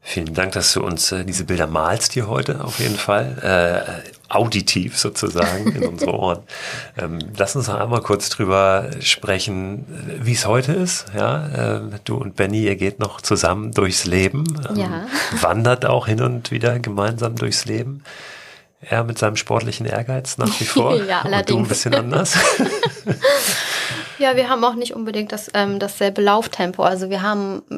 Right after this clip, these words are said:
Speaker 2: uns fest vorgenommen, nochmal den Jakobsweg gehen zu wollen, aber nicht diesen, den wir schon gegangen sind. Ähm,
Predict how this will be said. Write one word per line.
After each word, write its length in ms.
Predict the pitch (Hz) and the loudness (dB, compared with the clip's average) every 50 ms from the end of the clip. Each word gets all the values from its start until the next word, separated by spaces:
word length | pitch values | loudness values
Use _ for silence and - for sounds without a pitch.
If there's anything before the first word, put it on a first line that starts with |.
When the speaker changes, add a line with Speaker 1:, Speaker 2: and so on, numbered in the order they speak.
| - - _ _ _ | -12 -12 _ _ _
Speaker 2:
uns 240 | - - 196 202 - | -6 -4 -4 -2 0
fest 320 | - - 226 220 - - - | 0 2 0 0 0 -2 0
vorgenommen, 480 | - 220 214 208 208 196 190 185 185 | 2 2 2 2 2 0 -2 -2 -2
nochmal 260 | 185 185 190 196 190 | -2 -4 -2 -2 -2
den 140 | 185 185 185 | -2 -2 0
Jakobsweg 540 | 185 185 220 254 - - - - 247 240 - | 2 2 0 0 -2 -8 -4 -2 -2 -2 0
gehen 180 | - 240 247 240 | -2 -2 -2 -2
zu 140 | 214 247 | -2 0
wollen, 220 | 233 233 240 247 - | 2 2 2 2 2
aber 180 | 226 208 208 | 4 4 6
nicht 300 | 208 214 220 214 - - | 6 6 4 2 0 0
diesen, 260 | 220 220 208 208 202 202 | -2 0 0 0 -2 -2
den 180 | 208 208 202 | -2 -2 -2
wir 80 | 196 196 | -2 0
schon 200 | - - 208 202 | -2 -2 -2 -4
gegangen 400 | 202 190 - 190 185 180 180 185 | -6 -6 -6 -6 -6 -6 -6 -4
sind. 380 | 196 202 226 285 320 320 - - _ _ _ | -4 -4 -2 -4 -4 -6 -10 -20 _ _ _
Ähm, 440 | - 202 196 190 190 190 190 202 208 | -4 -2 -2 -2 -4 -4 -6 -8 -10